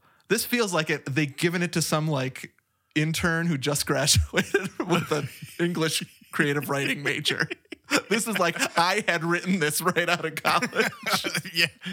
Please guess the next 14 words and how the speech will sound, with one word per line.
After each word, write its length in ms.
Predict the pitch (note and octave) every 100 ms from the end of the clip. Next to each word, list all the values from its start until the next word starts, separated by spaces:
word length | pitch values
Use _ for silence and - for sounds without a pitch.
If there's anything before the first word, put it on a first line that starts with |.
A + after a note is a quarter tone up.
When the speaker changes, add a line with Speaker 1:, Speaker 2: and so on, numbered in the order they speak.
| -
Speaker 2:
you're 140 | E3+
hot 240 | D3+ D#3 D3+
off 200 | D3 -
the 80 | C#3+
press, 400 | G#2+ C3+ C3+ -
like. 280 | B2 A#2 - - - - -
<laughs> 480 | - - - - -
Speaker 1:
His 220 | - G3+ E3+
moral 340 | G3+ A3+ A#3
compass 440 | A#3 G#3+ E3+ C#3+
never 260 | D3+ D3 E3
wavers. 540 | D#3+ D3+ C3 B2+ - - - -
His 200 | - C#3+
triumphs 680 | - E3+ E3+ C3+ A2 -